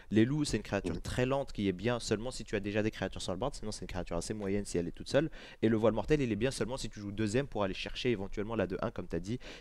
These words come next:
Speaker 1: et, euh, t'y as pensé, ça c'est très, très bien. Mais je pense qu'ici, on a, va, on va tout enlever et on va aller chercher clairement mieux,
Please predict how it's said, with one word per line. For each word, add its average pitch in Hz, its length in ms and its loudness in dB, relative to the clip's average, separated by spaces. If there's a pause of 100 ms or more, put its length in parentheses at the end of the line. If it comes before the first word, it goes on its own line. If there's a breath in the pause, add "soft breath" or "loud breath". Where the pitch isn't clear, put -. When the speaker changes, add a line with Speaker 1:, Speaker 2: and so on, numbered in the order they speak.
Speaker 1:
et, 95 140 6
euh, 78 180 2
t'y - 160 0
as 92 80 4
pensé, 98 260 -2
ça 107 160 -2
c'est 98 120 -2
très, 104 120 -4
très - 140 -4
bien. 92 140 -4
Mais 98 100 -6
je - 80 -10
pense 151 160 -4
qu'ici, 135 180 -2
on 123 80 -2
a, 104 140 2
va, 98 180 0
on 104 60 -4
va 104 100 0
tout - 160 -6
enlever 117 300 2 (220 soft breath)
et 104 40 -4
on 101 60 0
va 98 80 6
aller 98 80 2
chercher 101 280 -4
clairement 107 340 -2
mieux, 113 280 2